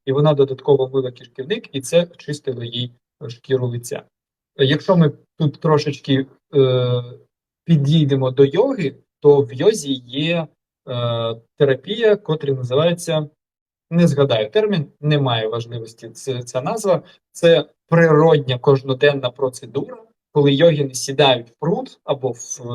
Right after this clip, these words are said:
в сучасній йогіни сідають в тазик, і, роблячи собі маніпуляції животом, втягують воду в середину свого тіла і потім її випльовують. Тобто це, в принципі, про цю,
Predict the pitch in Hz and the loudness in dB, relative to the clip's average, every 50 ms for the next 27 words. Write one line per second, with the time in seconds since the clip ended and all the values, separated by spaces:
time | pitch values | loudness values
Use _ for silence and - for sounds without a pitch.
0 | 117 113 - - - - 139 135 - 139 127 127 - - 120 117 120 120 117 _ | -10 -10 -14 -18 -16 -16 -6 -2 0 0 0 -2 -4 -10 -12 -10 -10 -10 -10 _
1 | _ 117 - - _ 123 117 107 104 - - - 190 208 233 226 - 202 196 - | _ -20 -20 -14 _ -6 -6 -6 -6 -8 -8 -4 -2 -2 -2 -4 -6 -10 -12 -12
2 | _ - - - _ _ _ - 156 147 143 151 170 170 143 135 135 - - 131 | _ -20 -20 -20 _ _ _ 2 4 4 6 6 4 4 4 2 0 0 -2 -8
3 | - - 139 135 135 147 143 135 135 _ _ - 139 143 143 143 143 - 147 147 | -4 -4 -4 -2 0 2 2 2 0 _ _ -6 -2 -2 -2 -2 0 0 2 4
4 | 151 147 143 - - 135 127 - 135 135 131 135 - 226 247 226 - - - _ | 4 4 2 0 -6 -8 -8 -6 -4 -4 -2 0 0 0 0 -2 -6 -12 -12 _
5 | - 180 165 156 139 - 131 123 120 120 120 - 127 123 139 143 135 123 123 117 | 2 4 4 4 2 0 -4 -6 -6 -6 -6 -8 -4 2 4 4 4 4 2 -6
6 | 117 110 107 _ _ - 127 127 123 120 120 117 117 117 113 117 113 - - 135 | -12 -12 -12 _ _ -4 -4 -4 -4 -4 -6 -6 -4 -4 -4 -4 -6 -4 -2 0
7 | 127 131 127 120 120 117 113 113 - 127 120 131 135 - - 285 294 233 135 120 | 2 2 2 0 -4 -14 -18 -18 -14 -8 -6 -6 -6 -4 -4 -2 -2 -2 -2 -4
8 | 131 123 - 214 220 - 143 127 117 120 131 131 123 117 - 113 113 107 110 - | -6 -6 -4 -6 -6 -6 -10 -10 -8 -8 -8 -8 -8 -10 -6 -4 -4 -4 -4 -6
9 | - 127 - 170 165 - 220 214 - - 170 190 202 - 139 - 139 131 127 131 | -10 -14 -14 -6 -2 0 0 0 0 -4 -6 -6 -6 -8 -10 -12 -12 -8 -8 -8
10 | 123 - - 156 156 147 | -8 -6 -4 -4 -4 -4